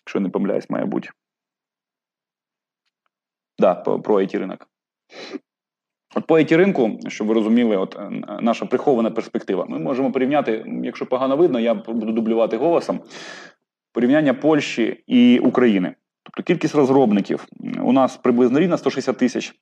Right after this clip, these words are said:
Це інформація десь за вісімнадцятий рік. Е, кількість I T компаній у нас, е, одинадцять тисяч, ну там дванадцять тисяч, в Польщі шістдесят тисяч. Е, вартість індустрії у нас один двадцять п'ять мільярда, у них десять мільярдів,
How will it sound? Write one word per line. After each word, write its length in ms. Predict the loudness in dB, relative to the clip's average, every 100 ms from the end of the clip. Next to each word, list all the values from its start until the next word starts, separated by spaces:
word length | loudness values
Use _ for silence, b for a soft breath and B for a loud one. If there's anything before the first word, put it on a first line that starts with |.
| _
Це 100 | 0
інформація 400 | 2 2 2 2
десь 100 | 2
за 60 | 0
вісімнадцятий 460 | 0 -2 -4 -10
рік. 60 | -12 _ -20 B B B B B 2
Е, 320 | 4 4 2
кількість 380 | 2 2 2 0
I 140 | 2
T 20 |
компаній 560 | 2 2 4 2 0 -6 _ _ _ _ _ 2
у 80 |
нас, 340 | 4 4 0 -10
е, 600 | -12 -8 -6 -4 -4 -8 -12 _ _
одинадцять 460 | 0 2 2 0 -4
тисяч, 360 | -4 -4 -6
ну 80 | -2
там 340 | 0 0 0 0
дванадцять 360 | 2 2 2
тисяч, 380 | 0 0 -2 -8 _
в 140 | -16 -2
Польщі 280 | 0 0
шістдесят 440 | -2 -2 0 0 0
тисяч. 380 | -2 -2 -4 -8 _ _ B B B B B B
Е, 240 | 0 2 4
вартість 400 | 6 4 2 2
індустрії 580 | 0 2 2 2 0 -2
у 100 | 0
нас 200 | 0 2
один 160 | 2
двадцять 200 | 2 2
п'ять 180 | 2 2
мільярда, 580 | 4 4 4 4 0 -2 -10 0
у 60 |
них 280 | 2 2 -2 -14 -2
десять 340 | 0 2 0
мільярдів, 500 | 0 2 2 0 -6